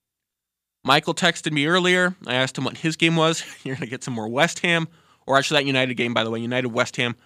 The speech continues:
two fifteen Central Time next Sunday. Now this game,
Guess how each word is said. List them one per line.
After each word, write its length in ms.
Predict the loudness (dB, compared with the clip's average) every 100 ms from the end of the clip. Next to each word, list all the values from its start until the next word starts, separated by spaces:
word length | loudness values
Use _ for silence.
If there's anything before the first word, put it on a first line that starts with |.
| _ _ _ -6
two 180 | -2 0
fifteen 480 | 0 -2 -2 -4
Central 380 | -2 -2 -2 -4
Time 360 | -4 -2 0 0
next 280 | -4 -6 -6
Sunday. 460 | -4 -2 -4 -6 _ _ _ _ _ _ _ _ _ -4
Now 140 | 2 4
this 160 | 2
game, 280 | 2 2